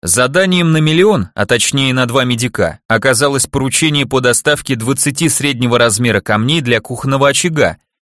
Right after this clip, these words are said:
ибо Дредин решил его подновить и немного расширить. Кроу таким инновациям был только рад и управился с поручением за десять минут —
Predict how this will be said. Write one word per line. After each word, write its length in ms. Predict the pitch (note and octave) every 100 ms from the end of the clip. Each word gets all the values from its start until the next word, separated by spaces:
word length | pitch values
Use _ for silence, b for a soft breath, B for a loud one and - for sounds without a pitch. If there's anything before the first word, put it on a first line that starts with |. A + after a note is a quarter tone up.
| -
ибо 200 | A2+ A#2+
Дредин 420 | B2 F3+ E3 D#3
решил 360 | C#3+ - D#3 C#3
его 140 | C3+
подновить 640 | - A2+ A2+ G#2+ F3 - -
и 100 | C3
немного 400 | C3 C3 D#3 D#3+
расширить. 680 | F#3 - - D3+ D#2+ - - _ _ _ _
Кроу 340 | - F3+ A#3 E3
таким 340 | C#3 - E3
инновациям 600 | D#3+ E3 F#3 F#3 F#3 F3
был 160 | D#3+ D#3+
только 300 | E3 D#3+ D#3+
рад 280 | C3 - -
и 80 | A#2
управился 580 | B2 A#2+ D3 C3+ B2+ B2+
с 60 | -
поручением 640 | C3+ B2 - F3 E3+ B2
за 180 | A2 G#2+
десять 360 | G#2 - G#2
минут — 380 | B2+ D3 D#3+ -